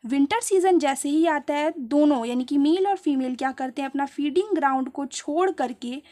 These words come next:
वो फ्रेश वाटर में चले जाते हैं, वहाँ पे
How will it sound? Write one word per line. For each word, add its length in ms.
वो 80
फ्रेश 500
वाटर 320
में 120
चले 300
जाते 300
हैं, 300
वहाँ 320
पे 120